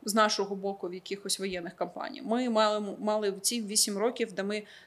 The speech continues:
нас заставили, ми створили, е, департамент в Генеральній прокуратурі, який розбирається з міжнародним гуманітарним правом. На жаль, Україна до сих пір не прийняла парламент. Там була довга історія, двадцять шість п'ятдесят дев'ять, це закон, який ми підготували, правозахисники, для того, щоб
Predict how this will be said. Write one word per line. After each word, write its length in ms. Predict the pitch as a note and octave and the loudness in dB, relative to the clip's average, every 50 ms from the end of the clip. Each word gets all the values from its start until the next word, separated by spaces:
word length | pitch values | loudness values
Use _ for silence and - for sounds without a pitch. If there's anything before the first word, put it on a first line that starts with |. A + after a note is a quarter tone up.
| - | -2
нас 300 | G#3 G#3+ G#3+ G#3 - - - | 0 2 2 2 2 2 2
заставили, 720 | G3+ G#3+ G#3+ - - A#3+ B3 D4 C#4 C4 A#3 A3 G#3+ F#3+ | 2 2 2 4 6 8 8 8 6 4 4 4 2 2
ми 240 | F3+ F#3+ G3 G3 G3 | 0 -2 -2 -2 -2
створили, 680 | - - - F#3+ G3 G3+ G#3+ G#3+ G#3 G3 F#3 F#3 F#3 - - - - - - | -2 -2 -4 -2 -2 0 2 2 2 2 2 0 -2 -4 -10 -20 -20 -4 0
е, 220 | F#3+ F#3+ F3+ F#3 | 0 2 2 2
департамент 760 | F#3 G3 G3+ G#3 G3+ - - G3 G3 F#3 F3 F3 F#3 F3+ - - | 0 -2 -4 -4 -2 0 2 2 2 0 -2 -6 -8 -10 -10 -12
в 340 | F3+ F3 F#3 F#3 F#3+ F#3+ F#3 F#3 F3+ F3 F3 - - G3 | -12 -10 -8 -6 -4 -2 -2 -2 -2 -2 -4 -6 -6 -2
Генеральній 500 | G3 G#3+ G3+ G3 G3 F#3+ F#3+ F#3+ F#3 F3+ - | -2 0 0 2 2 2 0 0 -2 -6 -8
прокуратурі, 600 | G3 G3 - G#3+ G#3+ A3 - D4+ F4 F#4 C4+ A3+ | -10 -8 -4 -4 -4 -4 0 0 2 2 2 2
який 220 | G#3 G#3 - A#3+ | 0 0 0 -2
розбирається 480 | A3 A3 F#3+ F#3 G3 G3 G3+ G3+ - - | -2 -2 -2 0 0 0 0 0 -2 -4
з 80 | - G3+ | -4 -4
міжнародним 460 | G3 G3 G3 G3 G3+ G#3+ G3+ G3 F#3+ F3+ | -4 -2 -2 -2 -2 -2 -2 -4 -4 -6
гуманітарним 440 | G3 F#3 F#3+ G3 - E3 F3 E3+ E3 - | -8 -8 -6 -2 -2 -2 -2 -4 -8 -12
правом. 180 | - - - - _ _ - - - - - | -14 -16 -16 -16 _ _ -20 -20 -14 -2 2
На 140 | A3 A#3+ A#3+ | 4 6 10
жаль, 260 | A#3 C#4 D#4+ F#4+ F4+ | 12 12 12 12 12
Україна 360 | D#4+ - B3+ B3 A#3+ A#3 A#3 | 10 8 8 8 8 8 4
до 240 | G#3+ G3 G3+ C4+ E4 | 2 4 4 4 6
сих 260 | E4+ - - D#4 - - - | 6 4 4 2 0 -4 -4
пір 240 | A#3 G#3+ G3 G3 G3 | -2 -2 0 0 0
не 160 | G#3+ A3+ A#3 | -2 -2 -2
прийняла 540 | A3+ - A3 G#3+ G#3+ A3 A#3+ B3 B3+ B3 A3 | -2 0 2 2 2 2 0 0 2 2 2
парламент. 580 | A3 - G#3 G#3+ A3 G#3+ A3 G#3+ G3+ G3 G3 - - - _ _ _ _ _ _ _ - - - - - - | 4 4 4 6 6 4 4 4 2 -2 -4 -6 -12 -20 _ _ _ _ _ _ _ -20 -20 -20 -20 4 6
Там 160 | A#3 A#3 G#3+ | 8 8 8
була 200 | A3 A3 A3 G3+ | 8 6 6 6
довга 340 | F3+ F3 A3+ G#3+ - G3+ F#3 | 6 6 6 6 6 4 2
історія, 260 | F#3 - G3 F3+ F3 | 2 2 0 0 2
двадцять 260 | F3+ G3+ G#3+ A3 - | 2 2 2 4 4
шість 200 | - A#3 A3+ - | 2 2 0 -2
п'ятдесят 280 | - G3+ - A3+ G#3 G3+ | -2 0 2 2 2 4
дев'ять, 260 | B3 E4 F4+ - - | 4 4 4 2 2
це 100 | - G#3 | 2 2
закон, 320 | G#3 A3 A3 - D#4+ E4 | 2 2 4 4 4 4
який 200 | B3 A3 - A3 | 4 2 2 2
ми 140 | G#3+ A#3 A#3+ | 2 2 2
підготували, 720 | A#3 A3+ G3 G#3+ G3+ G3 G3+ G#3+ G#3 A3 C4+ F#4 F#4+ C4 | 2 0 0 0 -2 -4 -2 2 6 6 6 6 6 2
правозахисники, 720 | A3+ - G#3+ G#3+ A3 G#3+ G#3+ G#3+ - - - G#3+ G#3+ D#4 C#4+ | 0 0 0 0 0 0 -2 -4 -4 -4 -4 -2 -2 -2 -2
для 100 | C4+ A3 | -2 0
того, 260 | - - D4 C#4 A#3+ | 0 0 0 2 4
щоб 280 | - - A3 F#3+ G#3+ | 4 4 4 4 2